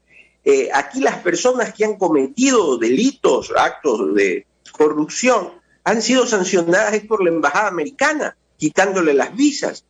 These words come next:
pero la justicia no dice nada. Entonces esto, lamentablemente, es terrible. El ejemplo es terrible para el ciudadano común, que es trabajador, que es honesto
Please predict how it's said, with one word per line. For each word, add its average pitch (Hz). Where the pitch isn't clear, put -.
pero 170
la 170
justicia 208
no 202
dice 208
nada. 254
Entonces 226
esto, -
lamentablemente, 175
es 156
terrible. 135
El 104
ejemplo 202
es 170
terrible 156
para 127
el 120
ciudadano 143
común, 151
que 185
es 180
trabajador, 131
que 160
es 147
honesto 156